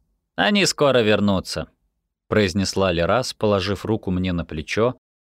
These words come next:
и эта её попытка проявить нежность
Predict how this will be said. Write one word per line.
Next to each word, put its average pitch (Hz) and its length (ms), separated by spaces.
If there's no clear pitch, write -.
и 95 100
эта 120 220
её 104 260
попытка 101 520
проявить 92 500
нежность 98 640